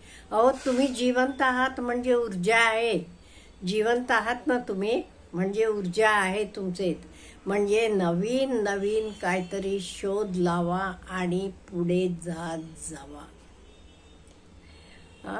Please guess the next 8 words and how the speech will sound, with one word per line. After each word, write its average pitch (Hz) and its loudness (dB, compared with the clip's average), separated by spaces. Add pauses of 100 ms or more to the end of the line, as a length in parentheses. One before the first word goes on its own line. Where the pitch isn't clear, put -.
(760)
मी 247 4
जिवंत 247 4
आहे 247 6
आणि 240 2
तोपर्यंत 233 0
मी 233 2
हरणार 214 -2
नाही, 196 0